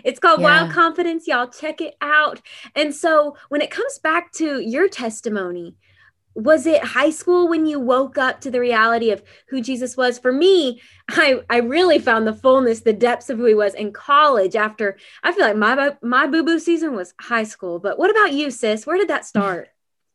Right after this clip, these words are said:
Speaker 2: <laughs> Yeah, no, I was definitely later than that. <laughs> I
Speaker 1: Oh, come
Speaker 2: wish,
Speaker 1: on.
Speaker 2: I wish, I think it
Speaker 1: <laughs>
Speaker 2: was even a-, after college
Speaker 1: Yeah.
Speaker 2: that I,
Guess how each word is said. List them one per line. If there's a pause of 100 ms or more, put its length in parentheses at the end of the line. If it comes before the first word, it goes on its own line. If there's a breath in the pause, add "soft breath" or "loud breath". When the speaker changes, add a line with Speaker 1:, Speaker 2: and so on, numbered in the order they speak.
(300)
Speaker 2:
<laughs> (760 loud breath)
Yeah,
no,
I
was
definitely
later
than
that.
<laughs>
I
Speaker 1:
Oh,
come
Speaker 2:
wish,
Speaker 1:
on. (140)
Speaker 2:
I
wish,
I
think
it
Speaker 1:
<laughs>
Speaker 2:
was
even
a-, (240)
after
college
Speaker 1:
Yeah. (420)
Speaker 2:
that
I,